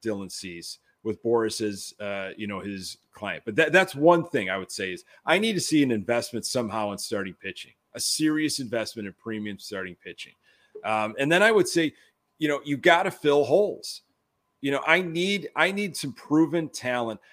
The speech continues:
at, at the legitimate holes that we always have. And that one of them is second base. I mean, who is your second baseman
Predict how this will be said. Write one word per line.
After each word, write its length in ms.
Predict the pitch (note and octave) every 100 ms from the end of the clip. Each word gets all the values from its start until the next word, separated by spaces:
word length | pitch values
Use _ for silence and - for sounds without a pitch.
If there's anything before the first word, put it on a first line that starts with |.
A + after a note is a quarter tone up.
| _ -
at, 120 | B2
at 200 | C3 B2
the 80 | B2
legitimate 600 | A2+ G2+ A#2+ D3 D#3 D3+
holes 360 | G#2 B2 A#2+ G#2
that 160 | G#2+
we 140 | G#2 G#2
always 340 | G#2 G2 G2
have. 300 | G2+ F#2+ F#2 G#2+
And 80 | A2+
that 180 | B2+ B2+
one 220 | C3 D3
of 80 | B2
them 180 | A2
is 100 | G2+
second 360 | - G#2+ - F2
base. 480 | F#2 D2+ - - - _ _ _ _ -
I 60 |
mean, 160 | B2 A#2+
who 300 | - G#3 G#3
is 280 | F3 F3+ B2+
your 120 | D3+
second 400 | - D3+ C#3+ B2+
baseman 560 | B2+ C#3+ - A2 G2+